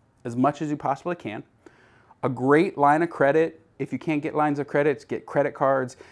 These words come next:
If you can't get credit cards or lines of credit, go to your real estate assets and ask your existing bank to get a second on that mortgage, and don't tap it, just have it available, right?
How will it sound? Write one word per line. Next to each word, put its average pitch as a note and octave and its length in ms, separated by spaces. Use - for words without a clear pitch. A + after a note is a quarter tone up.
If C3 120
you B2+ 60
can't D#3 240
get - 200
credit D3+ 280
cards C#3 320
or A#2 80
lines A#2+ 260
of A2+ 80
credit, C#3+ 420
go D3 140
to D3 60
your B2+ 360
real D#3 300
estate D#3 360
assets C#3+ 600
and A#2 120
ask B2 260
your B2 260
existing B2+ 560
bank B2+ 360
to - 80
get B2 140
a A2 60
second - 580
on C#3+ 120
that B2+ 180
mortgage, D#3 460
and C3 100
don't C#3+ 220
tap D#3 260
it, - 120
just A#2+ 160
have C#3+ 220
it C#3 100
available, A#2+ 500
right? A#2+ 300